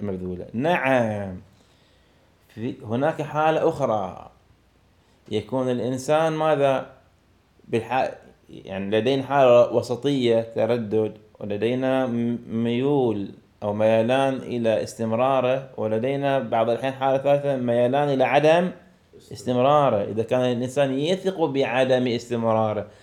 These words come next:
Speaker 1: هذا فلان من خلال سيرته، من خلال عادته كذا، هذا يعطيك اليوم وب-، وبعد يومين وإيش؟
Speaker 2: يرجع.
Speaker 1: يرجع. هذا لا، هذا لا يعتبر باذل. ه-، في هذه الحالة لا يجب عليه ال-، الحج.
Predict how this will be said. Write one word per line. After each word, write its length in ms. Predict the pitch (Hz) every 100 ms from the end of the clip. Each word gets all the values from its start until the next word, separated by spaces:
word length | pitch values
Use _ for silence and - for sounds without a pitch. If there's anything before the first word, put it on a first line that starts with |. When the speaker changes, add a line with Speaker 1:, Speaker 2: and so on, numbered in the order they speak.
| - -
Speaker 1:
هذا 240 | 131 120
فلان 640 | 117 117 123 165 165 147 135 - - _ _
من 100 | 117
خلال 400 | 113 127 123 123
سيرته، 800 | 123 117 120 117 117 117 139 139
من 180 | 123 110
خلال 440 | 113 107 107 104
عادته 640 | 98 104 107 113 113 127 131
كذا، 320 | 131 139 135
هذا 220 | 135 131
يعطيك 360 | 127 - 143 139
اليوم 480 | 139 151 160 160 156
وب-، 240 | 143 -
وبعد 320 | 127 131 143
يومين 360 | 143 147 156 156
وإيش؟ 280 | 151 156 156 -
Speaker 2:
يرجع. 340 | 117 117 - - -
Speaker 1:
يرجع. 640 | 170 170 151 160 151 - - - 110 107 104 113
هذا 160 | 113
لا، 360 | 107 101 92 92
هذا 320 | 104 117 113
لا 120 | 127
يعتبر 640 | 131 110 127 127 143 135 -
باذل. 800 | 110 104 104 104 104 101 101 98 - _ _ -
ه-، 100 | -
في 200 | - 113
هذه 180 | 120 117
الحالة 380 | 113 117 131 143
لا 320 | 135 139 139
يجب 340 | 120 127 127 -
عليه 480 | 113 117 123 131 143
ال-، 600 | 156 - _ _ _ -
الحج. 680 | - - - - - -